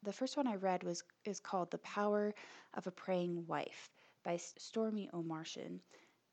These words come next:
And this has a whole series of different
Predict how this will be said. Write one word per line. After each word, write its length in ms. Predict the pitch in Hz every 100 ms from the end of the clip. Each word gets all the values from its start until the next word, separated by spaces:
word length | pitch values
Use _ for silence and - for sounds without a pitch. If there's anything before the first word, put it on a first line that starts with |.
| _ _ _ _ _ _
And 280 | 214 208 202 - - - - - _ _
this 180 | - 220
has 120 | 262
a 60 | 247
whole 400 | 196 - 202 196
series 640 | - 190 175 185 226 240
of 200 | - 175 -
different 720 | 165 - 185 190 185 -